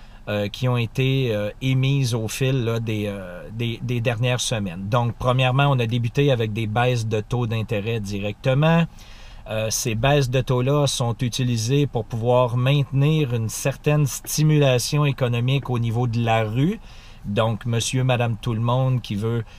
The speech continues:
s'acheter une voiture, qui veut acheter une maison et ainsi de suite,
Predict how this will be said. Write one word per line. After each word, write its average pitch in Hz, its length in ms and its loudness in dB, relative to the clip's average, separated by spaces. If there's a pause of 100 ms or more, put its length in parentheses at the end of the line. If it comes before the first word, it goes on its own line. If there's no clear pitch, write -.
(120)
s'acheter 117 400 -2
une 123 100 0
voiture, 135 640 2
qui 123 140 -4
veut 113 180 2
acheter 110 300 0
une 123 140 0
maison 120 640 2
et 113 180 -2
ainsi 110 260 -4
de - 40 -8
suite, 151 460 2